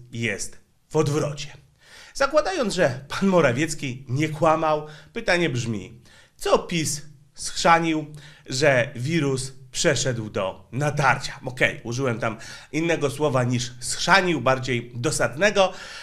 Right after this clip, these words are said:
ale istotne jest to, że się pomyliłem. Nowe obostrzenia pojawiły się nie w środę,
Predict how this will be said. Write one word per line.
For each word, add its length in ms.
ale 360
istotne 520
jest 240
to, 500
że 280
się 360
pomyliłem. 840
Nowe 300
obostrzenia 960
pojawiły 560
się 380
nie 360
w 60
środę, 420